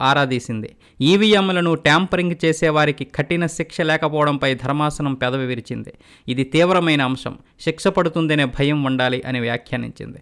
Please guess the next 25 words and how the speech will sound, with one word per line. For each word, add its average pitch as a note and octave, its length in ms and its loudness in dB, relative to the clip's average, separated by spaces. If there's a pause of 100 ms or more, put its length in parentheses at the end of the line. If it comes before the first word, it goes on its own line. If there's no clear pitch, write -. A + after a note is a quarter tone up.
తర్వాత F#3 340 2
దీనిపై E3+ 460 0
తదుపరి E3 400 -2
విచారణను D#3 520 0
ఏప్రిల్ D3 460 -2
పద్దెనిమిదవ D3+ 480 -2
తేదీకి C3+ 420 -4
వాయిదా B2+ 300 -2
వేసింది. A#2 460 -10 (360)
కాగా D3 360 2
ఆ D3 100 2
మరుసటి D#3 460 -2
రోజే, D3 360 0
అంటే D#3+ 240 0
ఏప్రిల్ E3+ 420 0 (100)
పంతొమ్మిదిన D#3+ 560 0
లోక్సభ E3+ 460 0
ఎన్నికల D#3 420 -2
తొలి D#3 240 -2
విడత D#3+ 240 0
పోలింగ్ C#3 420 -4
జరగనుండడం B2+ 580 -4
విశేషం. C#3 400 -12 (100)
నిజానికి F3 540 0 (140)
ఇక్కడ D#3 340 2